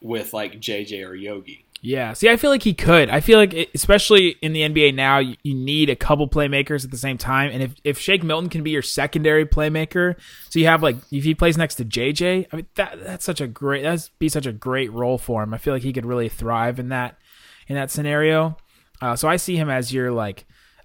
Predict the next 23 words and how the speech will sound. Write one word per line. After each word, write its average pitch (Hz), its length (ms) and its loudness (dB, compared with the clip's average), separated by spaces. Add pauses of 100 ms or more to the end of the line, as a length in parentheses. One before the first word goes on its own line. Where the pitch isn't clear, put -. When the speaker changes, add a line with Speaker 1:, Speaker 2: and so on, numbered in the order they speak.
Speaker 2:
I 151 80 -2
say 185 240 2
third 156 340 2
guard, 127 300 0
but 131 160 0
he's 147 220 2
really, 156 180 6
like, 147 220 0
your 131 100 -2
fourth 123 380 -4
guard 143 280 0
coming 151 220 -2
off 147 140 -4
the 147 40 -4
bench. 147 300 -2
Like, 127 140 -8
you 131 80 0
have 135 80 0
that 123 200 -4
playmaker, 127 640 -2
like 120 260 -2
your, 117 280 -2
uh, 107 240 -4